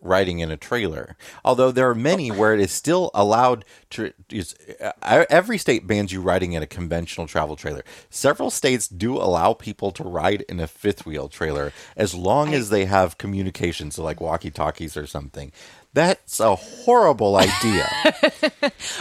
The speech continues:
Speaker 2: We are not here to suggest you do any of
Speaker 1: And it
Speaker 2: these
Speaker 1: is
Speaker 2: things.
Speaker 1: just as horrible to, uh, if not more, to
Speaker 2: What?
Speaker 1: ride in a truck camper. I
Speaker 2: I
Speaker 1: cannot
Speaker 2: can't.
Speaker 1: imagine riding in a truck camper.
Speaker 2: I would love to know if anyone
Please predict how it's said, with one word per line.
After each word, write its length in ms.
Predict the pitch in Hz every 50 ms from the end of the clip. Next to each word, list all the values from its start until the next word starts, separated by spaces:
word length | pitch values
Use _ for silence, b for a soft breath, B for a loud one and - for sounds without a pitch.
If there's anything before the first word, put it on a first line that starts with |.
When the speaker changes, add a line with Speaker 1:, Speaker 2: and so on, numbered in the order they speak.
| 302
Speaker 2:
We 240 | B 220 247 285 320
are 160 | 349 349 349
not 360 | 320 285 254 226 220 220 -
here 280 | - - - 220 214 214
to 140 | 208 - 208
suggest 520 | - - 196 196 - 180 175 - - - -
you 100 | 190 185
do 260 | 165 190 180 170 156 B B B B B B _ -
any 440 | 208 202 190 190 180 170 160 170 - -
of 100 | - 180
Speaker 1:
And 140 | 131 131 131
it 120 | 139 135
Speaker 2:
these 100 | 127 143
Speaker 1:
is 60 | 139 127
Speaker 2:
things. 220 | 185 156 139 147
Speaker 1:
just 320 | 151 175 196 202 - -
as 160 | 202 160 - -
horrible 800 | - - 151 147 135 123 104 104 101 95 92 95 101 - - - 92
to, 440 | - - 120 107 104 101 104 - - _ _ - -
uh, 140 | 107 107 - -
if 160 | 117 117 -
not 240 | 170 175 175 151 -
more, 460 | - 107 113 143 165 165 131 113 110
to 40 | -
Speaker 2:
What? 220 | 403 381 - -
Speaker 1:
ride 240 | - 139 156 151 135
in 160 | 135 - 120
a 60 | 120 104
truck 500 | - - - - - 214 233 - - - _ -
camper. 360 | - - 113 90 80 92 92 -
I 120 | - 147
Speaker 2:
I 40 | 160
Speaker 1:
cannot 600 | 156 - - - 202 196 214 214 196 - - -
Speaker 2:
can't. 120 | 160 160 160
Speaker 1:
imagine 840 | 165 160 160 165 170 190 208 202 196 180 139 101 82 82 85 87 B B B B B B B 90
riding 540 | B 110 123 135 135 143 139 143 151 151 151
in 180 | - - - 120
a 60 | 135
truck 360 | 143 - - - 196 233 _ -
camper. 540 | - - 104 85 78 - - - - - - -
Speaker 2:
I 140 | 208 208
would 180 | 214 240 254 233
love 300 | 240 233 202 185 185 175
to 120 | - - 190
know 220 | 180 170 160 156
if 100 | 165 - - -
anyone 680 | 190 175 165 170 170 175 165 160 156 156 156 160 165